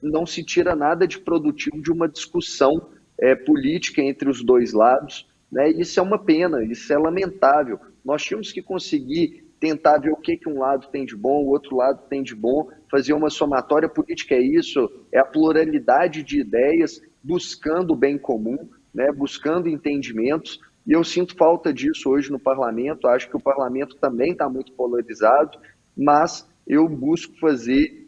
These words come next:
é, busco dar o meu melhor, e podem ter certeza que uma vez eleito senador, deste que vos fala,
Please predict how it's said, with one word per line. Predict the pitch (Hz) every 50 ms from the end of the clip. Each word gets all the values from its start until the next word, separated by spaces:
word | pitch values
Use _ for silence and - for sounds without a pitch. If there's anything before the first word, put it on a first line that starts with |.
| _ _
é, | - 110 120 123 135 139 135 127 120
busco | 110 110 110 110 139 143 - - 135
dar | 131 131
o | 147 151
meu | 147 147 156 175
melhor, | 190 226 202 151 120 107 101 - - - _ _ _ _ -
e | 120
podem | 113 - 139 139 139 156 151
ter | - 160
certeza | 156 - 165 147 - _ - 135 143 156 151 160 170
que | - - 160
uma | 151 156 156 143
vez | 120 131 135 143 139
eleito | 151 131 120 117 127 147 156 -
senador, | - - 156 147 139 131 120 113 120 131 151 165 - - - _ _ _ -
deste | - 113 104 - 135 147 175 202 220 214 - - 151
que | - -
vos | 156 135 143 139 - -
fala, | - - 117 120 131 151 165 160 -